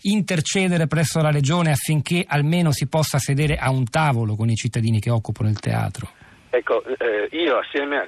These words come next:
Speaker 2: al consigliere Fiano abbiamo fatto un passo un po' più lungo, siamo andati direttamente dal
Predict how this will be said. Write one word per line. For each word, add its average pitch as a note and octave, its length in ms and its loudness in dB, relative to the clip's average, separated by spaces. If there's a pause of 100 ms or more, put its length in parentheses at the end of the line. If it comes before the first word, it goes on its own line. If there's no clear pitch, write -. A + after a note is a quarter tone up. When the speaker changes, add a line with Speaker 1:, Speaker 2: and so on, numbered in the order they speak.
Speaker 2:
al G2+ 160 -8
consigliere B2+ 500 -2
Fiano A2+ 440 -4
abbiamo C3+ 420 -2
fatto - 320 -4
un A#2+ 120 -6
passo A#2 460 -2
un A#2 140 -8
po' - 120 -6
più - 180 -8
lungo, G2 340 -4
siamo C3 220 -2
andati B2 320 -2
direttamente A#2+ 640 -4
dal A#2+ 400 0